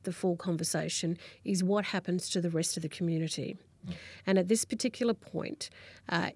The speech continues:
Speaker 1: if there are going to be, uh, mandates made, and not just in the Northern Territory, but obviously across Australia,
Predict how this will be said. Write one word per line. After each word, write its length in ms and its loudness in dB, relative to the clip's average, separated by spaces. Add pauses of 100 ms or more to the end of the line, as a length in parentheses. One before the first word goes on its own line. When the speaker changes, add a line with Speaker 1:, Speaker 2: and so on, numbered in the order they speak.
Speaker 1:
if 280 2
there 160 8
are 60 4
going 300 6
to 120 0
be, 420 2
uh, 240 -2
mandates 720 4
made, 380 2
and 120 4
not 160 2
just 220 0
in 80 6
the 60 6
Northern 280 6
Territory, 400 0
but 180 2
obviously 340 2
across 340 -2
Australia, 580 0